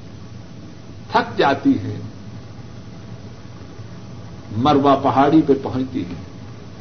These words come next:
کچھ نظر نہیں آتا، تا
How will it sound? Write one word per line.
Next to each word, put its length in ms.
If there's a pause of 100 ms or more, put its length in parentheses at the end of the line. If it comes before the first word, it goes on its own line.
(1800)
کچھ 280
نظر 220
نہیں 300
آتا، 260 (1040)
تا 240